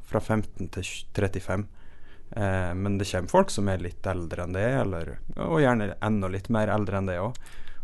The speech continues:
Og det, så det er en målgruppe. Det er ikke en, eh,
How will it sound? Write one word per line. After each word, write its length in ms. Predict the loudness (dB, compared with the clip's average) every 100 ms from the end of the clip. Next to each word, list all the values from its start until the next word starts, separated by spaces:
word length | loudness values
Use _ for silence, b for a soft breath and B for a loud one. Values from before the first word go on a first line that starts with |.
| 0
Og 60 | 4
det, 100 | 6 6 2
så 140 | 4
det 60 | 4
er 60 | 6
en 80 | 6
målgruppe. 640 | 8 8 6 -2 -4 -2 0 0
Det 120 | 2
er 40 | 4
ikke 140 | 4
en, 220 | 4 6
eh, 440 | 8 6 6 4